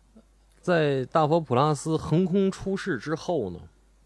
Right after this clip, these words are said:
他的主创团队里这主要的这两个人呢，就是这个黄信尧和这个钟孟宏呢，分别又出了几个电影，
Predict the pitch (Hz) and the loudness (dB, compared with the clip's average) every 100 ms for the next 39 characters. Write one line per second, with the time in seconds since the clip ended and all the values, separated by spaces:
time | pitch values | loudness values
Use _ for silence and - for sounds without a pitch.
0 | _ - 139 131 113 104 95 104 95 131 | _ -8 -6 -2 -2 -4 -6 -8 -4 -2
1 | 117 110 127 143 113 90 85 110 95 - | -2 -4 -2 -2 -2 -6 -8 -8 -8 -8
2 | 95 127 107 92 85 76 82 87 78 82 | -4 -2 -2 -4 -8 -10 -12 -12 -12 -12
3 | 87 80 _ - 92 87 85 82 85 85 | -12 -14 _ -18 -14 -14 -14 -16 -18 -20
4 | _ _ _ _ _ _ _ _ - 120 | _ _ _ _ _ _ _ _ -10 -6
5 | 135 139 107 95 110 127 _ _ _ 110 | -4 -4 -6 -6 -6 -6 _ _ _ -12
6 | 113 104 - 139 135 113 85 92 110 90 | -10 -10 -4 -2 0 -2 -8 -10 -10 -8
7 | - 156 147 117 131 117 - 135 131 110 | -4 -2 -2 -2 -2 -4 -6 -6 -4 -4
8 | 98 85 - _ _ - 98 113 123 98 | -6 -10 -18 _ _ -18 -14 -10 -8 -8